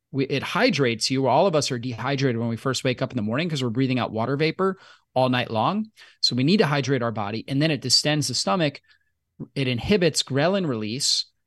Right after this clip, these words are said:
and we don't feel the same level of hunger. And that can allow us to kind of condense our eating window. So that oftentimes can allow people to go easily an hour or two hours in the morning without feeling hungry and needing to eat.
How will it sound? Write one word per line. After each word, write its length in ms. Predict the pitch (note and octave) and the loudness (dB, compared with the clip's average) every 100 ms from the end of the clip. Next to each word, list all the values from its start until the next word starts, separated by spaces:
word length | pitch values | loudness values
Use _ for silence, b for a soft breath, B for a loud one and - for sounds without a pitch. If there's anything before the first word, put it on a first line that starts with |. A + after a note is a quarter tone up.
| _ | _
and 100 | B2+ | -2
we 80 | C#3+ | 2
don't 180 | C#3 C#3+ | 2 2
feel 280 | - C#3+ C#3+ | 0 0 0
the 100 | B2 | -2
same 300 | - B2+ A#2+ | -2 -2 -2
level 240 | A2+ A#2 | -4 -4
of 80 | A#2 | -4
hunger. 440 | D#3 F#3 A#2+ F#2+ - _ - | -2 -2 -2 -6 -14 _ -8
And 120 | B2+ | -4
that 160 | C#3 D#3 | -2 -2
can 120 | F3 | 0
allow 320 | C#3+ B2+ B2+ | 2 2 0
us 180 | B2+ - | -2 -4
to 80 | C#3 | -6
kind 280 | - B2+ | -4 -4
of 180 | A#2 A2 - b b b _ _ - | -4 -6 -16 b b b _ _ -12
condense 720 | - D3+ C3 C3+ D3 E3 - | 0 2 2 2 2 2 2
our 140 | D3+ A#2+ | 2 0
eating 260 | C3+ C#3 E3 | -2 -2 -2
window. 380 | F#3 F#3+ G3+ | -2 0 0
So 180 | G3+ - | 0 -2
that 180 | B2+ C#3 | -2 -2
oftentimes 580 | D3 C#3+ D#3 D3+ D3+ C3+ | -4 -6 -4 0 0 0
can 120 | B2+ | -2
allow 260 | A2 B2+ E3+ | -2 0 -2
people 280 | D#3+ C#3 | -2 -4
to 60 | B2 | -4
go 260 | C#3 E3 C#3+ | 0 0 0
easily 480 | E3+ G3+ D#3 C3+ | -2 -2 0 -2
an 60 | A#2 | -2
hour 360 | - C3 D3 D3 | -4 0 2 2
or 80 | A2 | 0
two 240 | - D#3 | -2 0
hours 480 | B2 B2+ D#3 F#3 E3+ | 2 2 0 0 0
in 60 | B2 | 0
the 60 | |
morning 280 | A2+ B2+ F3+ | -2 -4 -4
without 260 | C#3+ B2+ - | -4 -4 -2
feeling 220 | C#3 A2+ | -4 -4
hungry 400 | D3+ F3 D#3 C3+ | -4 -2 0 0
and 80 | A#2 | 0
needing 340 | C3+ C3+ B2 | 0 0 -2
to 120 | - - | -6 -6
eat. 300 | C#3 B2+ | -2 -2